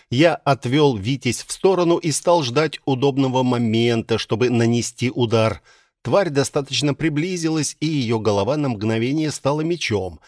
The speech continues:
который в мою сторону отправил никому невидимый питчер.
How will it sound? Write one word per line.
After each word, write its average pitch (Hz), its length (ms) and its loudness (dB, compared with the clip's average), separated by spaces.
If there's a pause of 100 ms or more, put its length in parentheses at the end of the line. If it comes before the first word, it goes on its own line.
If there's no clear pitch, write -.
(200)
который 117 380 2
в 98 80 -4
мою 107 280 2
сторону 170 520 -2
отправил 131 520 0
никому 113 600 0
невидимый 104 500 0
питчер. - 640 -8